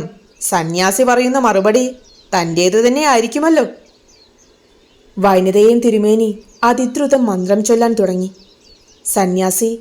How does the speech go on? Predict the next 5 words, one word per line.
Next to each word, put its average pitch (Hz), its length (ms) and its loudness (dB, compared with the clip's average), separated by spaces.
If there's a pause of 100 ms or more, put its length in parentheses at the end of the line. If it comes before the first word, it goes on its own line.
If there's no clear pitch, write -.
(300)
ആ 185 200 -2
പൂജാമുറിയാകെ 220 880 2 (100)
കണ്ണോടിച്ചു. 190 540 -2 (1120)
വൈനതയെക്കുറിച്ച് 196 1000 0
കേട്ടിട്ടേയുള്ളൂ, 208 880 0